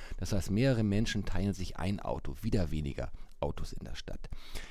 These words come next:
Es wird, ähm, Angebote geben wie eine, eine Smart City App.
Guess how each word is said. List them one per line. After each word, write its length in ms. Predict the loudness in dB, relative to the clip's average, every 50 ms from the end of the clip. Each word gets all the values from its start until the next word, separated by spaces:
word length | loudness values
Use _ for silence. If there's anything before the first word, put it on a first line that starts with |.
| -6 -4
Es 180 | -2 0 4
wird, 320 | 4 4 4 4 2 0 2
ähm, 300 | 4 4 4 4 2 2
Angebote 600 | 2 2 2 4 2 2 2 2 2 2 0 0
geben 440 | 2 4 4 6 6 4 4 2 0 -4 -12 -14 -14 -4 2
wie 280 | 6 8 8 8 8 6 2 0
eine, 260 | 2 4 4 4 4 2 -2 0
eine 200 | 2 4 4 4
Smart 520 | 2 2 0 0 2 2 2 0 0 0
City 400 | 2 2 2 2 2 0 -2 0 0
App. 320 | 0 2 4 2 2 0